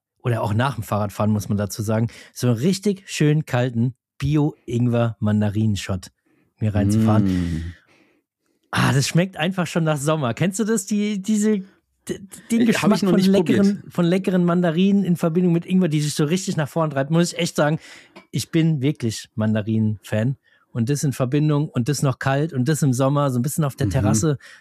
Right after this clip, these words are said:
Speaker 1: nach dem Biken.
Speaker 2: Mhm.
Speaker 1: Schmackofatz.
Speaker 2: Hört sich sehr gut an. Ich hab auch noch einen kleinen Tipp.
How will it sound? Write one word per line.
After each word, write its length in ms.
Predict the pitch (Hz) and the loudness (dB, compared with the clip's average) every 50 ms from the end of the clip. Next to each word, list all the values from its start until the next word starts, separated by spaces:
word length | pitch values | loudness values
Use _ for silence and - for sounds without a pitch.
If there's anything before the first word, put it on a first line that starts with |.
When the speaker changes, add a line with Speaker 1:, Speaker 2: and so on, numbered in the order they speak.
| _ _ _ | _ _ _
Speaker 1:
nach 180 | 120 127 135 143 | -2 0 0 0
dem 100 | 135 120 | 0 2
Biken. 460 | 123 120 120 123 120 131 120 117 104 - _ _ _ _ _ | 2 0 0 0 0 0 0 0 -2 -4 _ _ _ _ _
Speaker 2:
Mhm. 180 | - 92 87 80 | -6 -6 -4 -2
Speaker 1:
Schmackofatz. 840 | 87 98 101 110 95 95 104 95 - - 92 - - - - - _ _ - - - - - _ | 0 2 2 2 2 0 -2 -4 -2 -4 -6 -6 -6 -12 -14 -16 _ _ -20 -20 -20 -20 -20 _
Speaker 2:
Hört 240 | _ 113 113 120 117 - | _ -2 -2 -2 -2 -4
sich 120 | 117 101 | -6 -4
sehr 180 | - 104 104 110 | -4 -4 -2 -2
gut 120 | 110 110 | -2 -2
an. 120 | 98 98 92 | -2 0 -2
Ich 160 | - 127 - | -2 -2 -2
hab 100 | 165 - | -2 -2
auch 80 | - 175 | 0 0
noch 80 | 180 151 | 2 2
einen 80 | 135 - | 2 2
kleinen 260 | - 104 104 107 92 | 0 0 0 0 0
Tipp. 240 | - 131 143 - | 0 -2 -2 -2